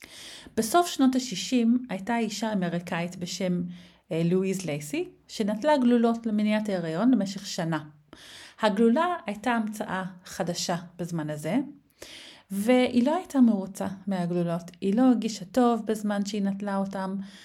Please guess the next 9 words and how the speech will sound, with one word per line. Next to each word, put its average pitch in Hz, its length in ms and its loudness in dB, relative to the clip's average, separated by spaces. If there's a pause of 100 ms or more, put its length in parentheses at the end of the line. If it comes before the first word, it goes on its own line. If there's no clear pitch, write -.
(240)
והחליטה 294 440 0
להפסיק. 196 600 -2 (800)
אחרי 233 480 2
שהיא 370 260 0
הפסיקה 254 500 0
את 226 120 -2
הגלולות, 277 640 2
המחזור 208 520 0
שלה 220 480 0